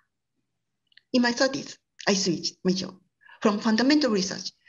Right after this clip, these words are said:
to process development, closer to the products. Then I found the pressure to get my results to be implemented in the products. In such a way,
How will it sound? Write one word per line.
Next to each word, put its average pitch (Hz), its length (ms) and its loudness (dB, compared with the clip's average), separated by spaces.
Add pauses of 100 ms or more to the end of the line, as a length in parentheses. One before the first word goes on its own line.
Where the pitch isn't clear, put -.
(140)
to 240 160 -2
process 302 320 0
development, - 500 -4 (580)
closer 285 460 2
to 233 220 -2
the 226 140 -8
products. - 540 -4 (960)
Then 277 340 2
I 196 120 2
found 180 440 -4
the 190 80 0
pressure 254 640 -2
to 226 120 -2
get 240 300 -2
my 240 220 2
results 226 580 -4 (280)
to 247 100 -2
be 254 120 -2 (100)
implemented 254 720 0 (260)
in 175 80 2
the 170 80 -2
products. 180 500 -6 (1400)
In 247 80 4
such - 220 2
a 240 40 -4
way, 247 280 -4